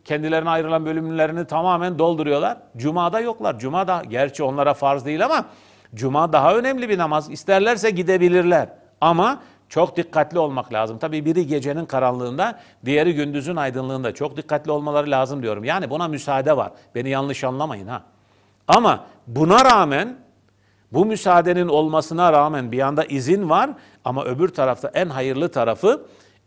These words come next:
evinin en karanlık köşesi veya en dip köşesidir diye buyuruyor sallallahu aleyhi ve sellem.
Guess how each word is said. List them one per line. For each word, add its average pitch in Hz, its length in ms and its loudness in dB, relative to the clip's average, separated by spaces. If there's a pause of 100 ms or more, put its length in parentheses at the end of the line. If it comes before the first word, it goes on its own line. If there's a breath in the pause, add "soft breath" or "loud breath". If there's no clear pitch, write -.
(400)
evinin 139 560 -6
en 214 220 -8
karanlık 156 600 -6
köşesi 147 440 -8
veya 135 220 -2
en 151 320 -6
dip 185 160 -8
köşesidir 143 560 -6
diye 131 200 -2
buyuruyor 135 320 -2
sallallahu 123 640 -4
aleyhi 117 280 -6
ve 110 80 -4
sellem. 104 420 -6